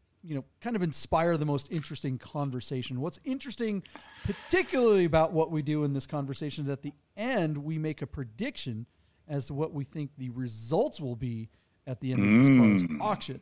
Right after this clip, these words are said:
Speaker 1: And you can play along. It's like Price is Right. We say, "We think the car is gonna make this much money or that much money," and you can play along. You can put your bid in the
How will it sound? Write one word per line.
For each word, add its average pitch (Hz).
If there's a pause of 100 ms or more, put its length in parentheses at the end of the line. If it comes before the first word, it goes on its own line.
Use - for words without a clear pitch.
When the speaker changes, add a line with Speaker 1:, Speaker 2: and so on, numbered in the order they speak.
(380)
Speaker 1:
And 143
you 254
can 202
play 165
along. 165
It's 131
like 165
Price 208
is 143
Right. 151
We 143
say, 151 (240)
"We 143
think 135
the 131
car 143
is 143
gonna 139
make 135
this 175
much 180
money 185
or 139
that 160
much 185
money," 180
and 156
you 156
can 160
play 170
along. 165
You 160
can 123
put 165
your 147
bid 160
in 147
the 117